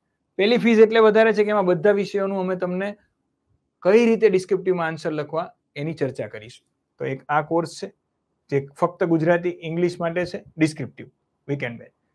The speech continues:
પછી ટુ સ્ટાર બેચ છે કે જેમાં પી એસ આઈ, પોલીસ સબ ઇન્સ્પેક્ટરમાં ખાલી ગુજલીશ જોઈએ છે. પી એસ આઈ ની તૈયારી કરો છો, બીજા બધા સબ્જેક્ટ થઈ ગયા છે, ખાલી મેઇન્સ માટે ગુજરાતી ઇંગ્લિશ કરવું છે,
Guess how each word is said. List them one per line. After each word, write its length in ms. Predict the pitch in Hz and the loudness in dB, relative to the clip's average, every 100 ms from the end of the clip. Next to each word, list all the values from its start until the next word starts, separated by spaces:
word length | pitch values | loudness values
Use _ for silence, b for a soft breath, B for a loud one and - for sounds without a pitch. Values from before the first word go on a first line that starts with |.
| _ _ _ 202 | _ _ _ -2
પછી 380 | 202 220 220 _ _ | 2 0 -2 _ _
ટુ 120 | 220 | 0
સ્ટાર 300 | 214 226 202 | 2 6 6
બેચ 240 | 185 185 185 - | 6 4 2 -4
છે 160 | 202 - _ _ _ _ _ _ _ _ _ | -6 -6 _ _ _ _ _ _ _ _ _
કે 80 | 180 | -2
જેમાં 300 | 170 185 175 | 2 2 2
પી 120 | 185 | 8
એસ 220 | 202 208 151 | 10 8 4
આઈ, 100 | 127 | -4
પોલીસ 480 | 170 190 220 214 | 0 2 0 -2
સબ 180 | - 190 | 0 2
ઇન્સ્પેક્ટરમાં 600 | 185 180 185 180 185 175 | 2 2 -4 -2 -4 -4
ખાલી 300 | - 190 247 | 2 2 4
ગુજલીશ 460 | 185 185 185 185 - | 2 4 4 2 0
જોઈએ 260 | 135 127 | -2 -2
છે. 220 | 120 123 _ _ _ | -8 -16 _ _ _
પી 80 | 190 | 2
એસ 200 | 190 190 | 2 0
આઈ 60 | |
ની 100 | 165 | -4
તૈયારી 380 | 156 160 175 165 | -2 -2 0 0
કરો 220 | 151 143 | -2 -4
છો, 100 | 143 | -4
બીજા 240 | 143 156 165 | -4 0 0
બધા 220 | 156 151 | 0 -2
સબ્જેક્ટ 640 | 147 135 147 147 _ _ | -2 -4 -6 -6 _ _
થઈ 140 | 180 | 4
ગયા 180 | 180 131 | 6 2
છે, 220 | 113 123 _ _ _ _ | -2 -14 _ _ _ _
ખાલી 280 | 180 220 269 | 2 4 2
મેઇન્સ 420 | 208 220 226 196 | 4 4 4 2
માટે 240 | 202 190 | 0 2
ગુજરાતી 420 | 175 180 190 190 180 | 2 2 2 2 0
ઇંગ્લિશ 320 | 175 175 - | 0 0 0
કરવું 280 | 151 143 139 | -2 -2 -4
છે, 220 | 190 | -8